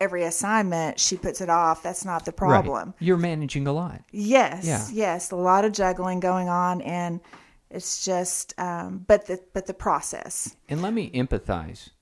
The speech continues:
Speaker 2: with this. Okay, so we know that transition periods for you, for, from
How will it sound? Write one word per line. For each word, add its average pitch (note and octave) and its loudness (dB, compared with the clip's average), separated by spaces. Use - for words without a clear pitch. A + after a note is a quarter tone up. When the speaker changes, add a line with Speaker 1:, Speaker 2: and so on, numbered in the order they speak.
Speaker 2:
with G#2 -2
this. G2 -4
Okay, G2 -6
so - -2
we C3 -2
know F#3+ -4
that - -6
transition A2 -4
periods - -6
for F#2+ -4
you, G2 -4
for, - -6
from F2+ -6